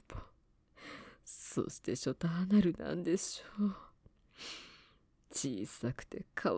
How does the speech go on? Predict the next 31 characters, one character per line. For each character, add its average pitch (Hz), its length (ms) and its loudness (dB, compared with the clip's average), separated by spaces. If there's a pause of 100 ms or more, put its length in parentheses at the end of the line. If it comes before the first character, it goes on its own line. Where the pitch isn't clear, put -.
愛 175 180 0
ら 185 140 -4
し - 240 -2
い 220 160 10
お 220 160 8
ち 190 300 -2
ん 220 80 8
ぽ 254 160 4
が、 196 280 -2 (580)
む 208 220 0
く 269 200 8
む 302 180 12
く 330 440 4
っ 370 80 -6 (280)
と 220 80 2
勃 175 340 4 (160)
起 220 200 4
し - 220 -4
て、 277 280 -2 (1000)
金 151 300 2
玉 156 300 4
の 139 240 -2
上 156 140 4
に 156 180 4
あ 160 160 2
る 165 100 2
す - 300 -2
ぼ 165 100 -4
ま 156 240 -4
り 175 140 0
も、 170 80 -8